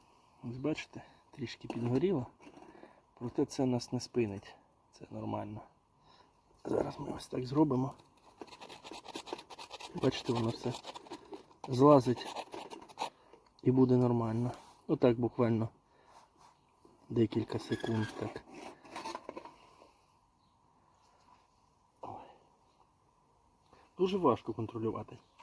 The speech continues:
я вам чесно кажу. Такі речі хитрі. Прям то нема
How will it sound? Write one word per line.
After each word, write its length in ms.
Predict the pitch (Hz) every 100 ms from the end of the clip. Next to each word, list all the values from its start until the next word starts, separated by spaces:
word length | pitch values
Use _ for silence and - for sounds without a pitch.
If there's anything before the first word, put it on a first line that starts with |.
| - 127
я 120 | 139
вам 140 | 131
чесно 300 | 113 107 117
кажу. 260 | - 110 117 _ _ _ _ - - - _ - _ _ _ _ _ _ - - _ _ - _ _ _ _ _ - - _ _
Такі 260 | - 127 139
речі 400 | 165 - 165 - _ -
хитрі. 340 | 151 - 117 107 - - - - - - - - - - _ - - _ - - _ _
Прям 200 | 135 131
то 160 | - 165
нема 360 | 139 131 139